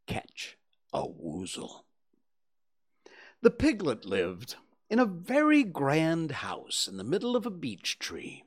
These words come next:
and the beech tree was in the middle of the forest, and the Piglet lived in the middle of the house. Next to his house was a piece of broken board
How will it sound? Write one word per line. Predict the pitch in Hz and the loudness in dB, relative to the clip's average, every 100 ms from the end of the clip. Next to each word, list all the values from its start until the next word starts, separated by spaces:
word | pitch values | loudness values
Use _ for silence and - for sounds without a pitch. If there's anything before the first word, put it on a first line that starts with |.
| _ _ _ _ | _ _ _ _
and | - 104 | -8 -2
the | |
beech | 170 247 - - | 0 0 0 -4
tree | - 101 87 | -4 -6 -2
was | 143 160 | 0 2
in | 170 | 2
the | 208 | 2
middle | 208 151 131 | 2 4 4
of | 139 | 2
the | 156 | 0
forest, | 175 247 226 80 - - - - - - - | -4 0 0 0 -4 -4 -6 -10 -18 -20 -2
and | 156 208 240 | 0 2 4
the | 247 | 2
Piglet | - - - 277 165 90 90 - | 0 -2 4 4 2 -6 -6 2
lived | 151 185 180 | 6 8 6
in | 214 | 2
the | 220 | 2
middle | 185 139 147 151 151 | 4 4 6 4 4
of | 117 123 | -2 -6
the | 131 | -6
house. | - - - - - - - _ _ _ _ _ - - - | -8 -10 -12 -8 -4 -4 -4 _ _ _ _ _ -20 -16 0
Next | 185 262 262 - | 6 6 4 2
to | 190 | 6
his | 160 147 | 8 6
house | 123 95 110 | 0 -4 -6
was | - 139 | -4 -2
a | |
piece | 151 170 208 190 | 0 0 0 0
of | 185 - - | 0 -2 4
broken | 180 190 233 | 4 4 2
board | 196 117 87 - | 2 0 -2 -10